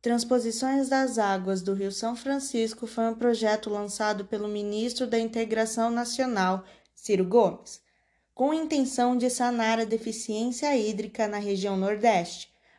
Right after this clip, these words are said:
para as áreas mais áridas e secas. Neste projeto, temos a construção de dois grandes canais: o Eixo Norte, que abastecerá a água para Pernambuco, Paraíba, Ceará e Rio Grande do Norte,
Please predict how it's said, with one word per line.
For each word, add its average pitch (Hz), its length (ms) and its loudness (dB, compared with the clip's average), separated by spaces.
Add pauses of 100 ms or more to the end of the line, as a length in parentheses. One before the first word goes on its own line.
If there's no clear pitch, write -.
(120)
para 196 240 4
as 185 100 0
áreas 180 320 2
mais 180 320 -2
áridas 226 540 0
e 247 80 -4
secas. 170 680 -6 (540)
Neste 294 300 2
projeto, 196 720 2 (320)
temos 226 320 2
a 226 80 2
construção 233 640 -2
de 214 120 -4
dois 262 260 2
grandes 226 400 2
canais: 190 760 -2 (320)
o 214 140 4
Eixo 202 260 4
Norte, 233 720 0 (240)
que 240 120 -2
abastecerá 226 760 2
a 196 400 2
água 190 220 0
para 190 280 0
Pernambuco, 208 760 -4
Paraíba, 196 580 2
Ceará 185 480 0
e 175 80 -2
Rio 180 220 -2
Grande 175 340 -2
do 196 160 -2
Norte, 226 560 -2